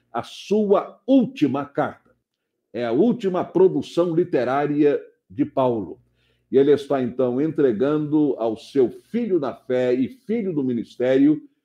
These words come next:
o pregador Timóteo, estas advertências, estes conselhos, estas recomendações. Então, nós vamos ler o capítulo número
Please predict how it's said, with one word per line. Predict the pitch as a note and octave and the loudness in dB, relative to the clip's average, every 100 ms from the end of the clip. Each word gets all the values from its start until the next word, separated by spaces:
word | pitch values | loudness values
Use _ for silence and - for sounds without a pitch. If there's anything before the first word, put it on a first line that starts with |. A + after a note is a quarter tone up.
| _ _ | _ _
o | - | -4
pregador | C#3 C#3+ C3 G2 C3 D#3 D#3 - | 2 4 2 2 4 4 4 2
Timóteo, | C3 A#2+ C3 C3+ - F#3+ - _ _ _ - | -2 2 0 0 2 0 0 _ _ _ -2
estas | C#3+ D#3+ - - F3 D#3+ - - - - | 0 0 -6 -4 0 0 -4 -20 -14 -6
advertências, | C3+ G#2+ D#3+ D#3+ D#3+ E3 - F3 F3 - _ _ - | -4 2 2 4 0 0 2 2 2 -4 _ _ -2
estes | D3 D3 - A#2+ - | 2 2 2 -6 -2
conselhos, | D3+ C#3 - D3+ D3 D3+ D3+ - _ _ - | -2 -2 2 2 4 2 -2 -12 _ _ -2
estas | G3+ A3+ - - D3+ A#2+ | 0 0 -2 -2 0 2
recomendações. | E3 D3 C3 B2 G#2+ F#2+ - C2 - - _ _ _ _ | 2 2 2 2 -2 -6 -10 -16 -16 -20 _ _ _ _
Então, | G#2 G#2 D3 | -8 0 2
nós | D#3+ D3+ F#2 | 2 0 0
vamos | D3 D#3+ C3 G#2 | 0 0 -2 -2
ler | A#2 A#2 | 2 0
o | |
capítulo | - G#2+ - A2+ G2 G2+ | 0 -8 -4 -6 -4 -6
número | C3+ C#3+ G#2+ | -2 0 0